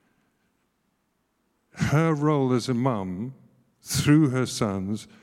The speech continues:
changed the spiritual face of England. Very quickly, another one, almost finished. There was a guy called Robert Raikes. You ever heard of Robert Raikes? Lived down the road in Gloucester, seventeen thirty-five.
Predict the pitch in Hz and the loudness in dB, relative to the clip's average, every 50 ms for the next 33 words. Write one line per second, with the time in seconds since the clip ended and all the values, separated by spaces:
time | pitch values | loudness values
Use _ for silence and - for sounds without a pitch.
0 | - _ _ _ - - - 143 139 143 139 139 131 123 - - 123 - - - | -20 _ _ _ -6 -2 0 0 2 2 0 0 -2 -4 -8 -8 -6 -6 -4 0
1 | - 127 123 113 - - 117 107 - 123 117 107 - - 110 120 113 110 98 92 | 0 0 0 -2 -4 -6 -4 -2 0 0 0 0 -2 -4 -4 -2 -2 -2 -4 -6
2 | 87 90 - 143 143 127 - 135 123 - 104 95 80 113 120 120 113 110 98 92 | -2 2 2 2 2 2 -2 -6 -8 -6 -6 -6 -4 -4 -2 -2 -2 -2 -2 -4
3 | 87 90 - 120 117 117 113 101 - - 107 92 85 - - _ - - - - | -6 -6 -4 -4 -2 -2 -2 -4 -4 -6 -6 -6 -8 -12 -18 _ -20 -20 -20 -20
4 | - - - - - - - - _ _ _ - 131 127 120 131 131 165 165 175 | -20 -20 -20 -20 -20 -20 -20 -20 _ _ _ -2 -2 -2 0 -2 -2 -2 -2 -2
5 | 185 180 - 156 156 135 127 139 160 151 151 143 120 127 135 151 120 98 - - | -2 -2 -4 -4 -4 0 0 0 0 0 -2 -4 -4 -2 -2 -2 -2 -4 -8 -12
6 | - - - 127 135 139 143 139 151 143 135 139 143 147 139 131 131 131 147 180 | -12 -6 -4 -2 -2 -2 -2 -2 -2 -4 -4 -4 -4 -4 -4 -4 -4 -4 -4 -4
7 | 185 - - - - - - - - _ _ _ _ _ _ _ _ _ _ _ | -6 -12 -16 -18 -18 -20 -20 -20 -20 _ _ _ _ _ _ _ _ _ _ _
8 | - 131 151 151 - - 156 143 143 139 131 127 120 135 135 131 123 123 120 117 | 0 2 2 2 2 2 0 0 2 0 0 0 0 2 2 2 2 0 0 -2
9 | 113 139 135 127 120 - - - 98 95 - - 135 127 131 120 127 120 117 110 | 0 0 0 0 -2 -4 -6 -6 -6 -4 -2 -2 -2 -2 -2 -2 -2 -2 -2 0
10 | 127 127 113 113 107 - 127 113 104 95 90 80 | -2 0 0 -2 -2 -2 -2 -2 -2 -4 -6 -8